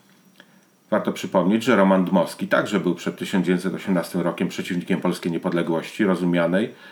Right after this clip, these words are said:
jako suwerenna państwowość, i warto przypomnieć, że to endecy strzelali w plecy socjalistom walczącym z caratem podczas rewolucji tysiąc dziewięćset piątego roku i powstania łódzkiego. Pamiątką po tych aktach patriotyzmu są endeckie piosenki.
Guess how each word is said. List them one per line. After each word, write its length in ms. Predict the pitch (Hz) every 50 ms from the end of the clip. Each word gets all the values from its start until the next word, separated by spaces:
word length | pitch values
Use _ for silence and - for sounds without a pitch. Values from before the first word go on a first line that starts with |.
| - - - _ _ -
jako 200 | - - 156 143
suwerenna 480 | - 131 117 110 107 104 104 98 95
państwowość, 880 | 90 - 87 85 85 - - - 90 80 76 95 120 127 - - - - - -
i 80 | - 143
warto 260 | 143 117 - - 92
przypomnieć, 680 | - - - - - 85 80 78 87 101 - - - - _ _ _ _ _ _ _ _ -
że 120 | - 127
to 120 | 127 139 139
endecy 320 | 143 139 147 143 - -
strzelali 460 | - - - - 95 90 90 90 87
w 60 | - -
plecy 320 | - 98 90 - - 92
socjalistom 540 | - 92 - - 90 87 92 - - 104 87
walczącym 440 | 87 87 - - 92 90 - 95 90
z 60 | -
caratem 420 | - 92 82 87 87 - - 92
podczas 360 | - - 92 - 90 - -
rewolucji 440 | 90 87 78 82 85 131 180 - 92
tysiąc 260 | - - - 95 87
dziewięćset 320 | - 87 82 - 98 90 -
piątego 340 | - - - 90 85 87 82
roku 420 | 78 - - - 110 110 113 - - - - - _ _ -
i 40 | 101
powstania 440 | - 110 95 - 98 87 82 78 76
łódzkiego. 460 | 76 73 - - - 76 71 - - - - _ _ _ _ _ _ _ _ _ _ -
Pamiątką 440 | - 90 110 139 139 139 - 104 90
po 80 | 107 95
tych 120 | - -
aktach 320 | 98 95 - - 92 -
patriotyzmu 560 | - 98 - - - - - 117 110 104 110 101
są 180 | - - 82
endeckie 340 | 82 80 82 - - - -
piosenki. 540 | - - - - - - 71 71 - -